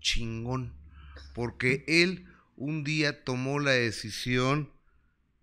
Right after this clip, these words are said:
y así lo veo yo, de dejar de ser un chavo junior en México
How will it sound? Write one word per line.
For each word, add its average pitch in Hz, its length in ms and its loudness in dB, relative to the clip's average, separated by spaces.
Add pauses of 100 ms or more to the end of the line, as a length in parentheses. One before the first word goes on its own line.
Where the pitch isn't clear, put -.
y 147 100 0
así 165 200 -2
lo 190 160 0
veo 180 160 4
yo, 170 400 0 (720)
de 127 200 0
dejar 151 580 4
de 135 140 -2
ser 135 460 4 (640)
un 120 200 -8
chavo 127 380 2 (120)
junior 120 460 -2
en 117 180 -4
México 135 680 -4